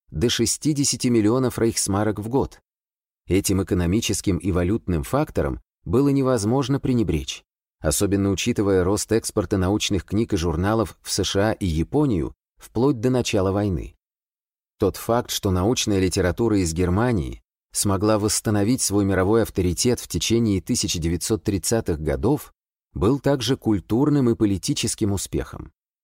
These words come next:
Это позволяло противодействовать бойкоту немецких товаров, практиковавшемуся в некоторых странах, и враждебному отношению зарубежной интеллигенции к нацистскому государству. В свою очередь, национал-социалистическая литературная бюрократия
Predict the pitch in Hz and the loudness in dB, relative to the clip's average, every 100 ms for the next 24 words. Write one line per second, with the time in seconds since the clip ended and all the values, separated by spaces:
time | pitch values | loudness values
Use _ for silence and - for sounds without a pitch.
0 | _ - 80 80 82 76 80 80 110 - | _ -4 -2 -2 -2 0 2 2 0 0
1 | 95 95 85 78 107 120 104 95 76 87 | -2 0 0 0 0 0 0 0 0 -2
2 | - 123 113 98 101 117 - 95 - 82 | 0 0 0 2 0 0 -2 -2 0 2
3 | 127 127 - - _ _ - 101 - 92 | 2 2 -2 -8 _ _ -4 -4 -2 -2
4 | 95 101 87 95 87 92 85 92 85 87 | 2 2 0 -2 0 0 0 0 -2 -4
5 | 90 - 104 80 62 - - _ _ _ | -4 -2 -2 -2 -4 -12 -20 _ _ _
6 | 82 80 85 78 104 147 139 131 123 107 | -2 0 0 0 -2 0 0 0 0 -2
7 | 98 143 147 127 98 107 95 131 110 113 | 0 0 0 0 0 0 2 0 2 2
8 | 98 95 80 78 117 143 - 135 - 113 | 2 0 0 0 0 0 0 -2 0 -2
9 | - 95 - - 92 90 - 107 87 - | -2 -2 -2 -2 -2 -2 -4 -2 -2 -4
10 | - - - _ _ _ _ _ _ _ | -8 -12 -20 _ _ _ _ _ _ _
11 | _ - - 76 110 170 170 156 147 139 | _ -6 -2 2 4 4 4 2 2 0
12 | 127 - 120 139 151 - - 117 113 - | 0 2 0 2 0 -2 -2 -2 -2 -2
13 | 165 139 - 117 110 - 104 101 117 98 | -2 -2 0 2 2 2 0 0 0 2
14 | 90 85 80 76 131 160 - 50 - | 2 2 0 0 0 -2 -2 -6 -8